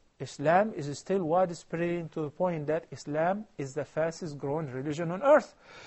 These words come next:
So if the theory that Islam was spread by the sword was true, then it was supposed to be the opposite. Since Muslims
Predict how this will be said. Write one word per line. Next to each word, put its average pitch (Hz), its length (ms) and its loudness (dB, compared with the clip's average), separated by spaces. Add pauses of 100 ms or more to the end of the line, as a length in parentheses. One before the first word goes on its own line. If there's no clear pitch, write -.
So 240 200 4
if 202 140 6
the 214 80 6
theory 330 460 6
that 240 240 6
Islam 247 380 6
was 240 140 4
spread 233 280 0
by 185 120 6
the 160 120 0
sword 196 420 4
was 214 280 6
true, 233 380 6 (380)
then 254 320 12
it 196 100 6
was 214 220 4
supposed 220 380 4
to 196 80 6
be 220 200 2
the 240 160 4
opposite. 233 580 8 (420)
Since - 320 2
Muslims 208 680 2